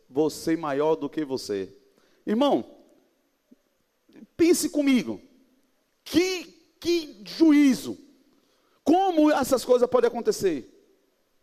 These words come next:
Como é que nós, que estávamos mortos, não podemos fazer nada sobre isso?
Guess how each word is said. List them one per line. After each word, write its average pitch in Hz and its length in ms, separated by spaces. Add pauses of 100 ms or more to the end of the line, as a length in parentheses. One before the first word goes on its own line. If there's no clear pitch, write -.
(520)
Como 359 300
é 311 80
que 302 140
nós, 240 500 (1400)
que 294 80
estávamos 285 500
mortos, 208 480
não 302 160
podemos 277 400
fazer 269 280
nada 247 400
sobre 208 360
isso? - 280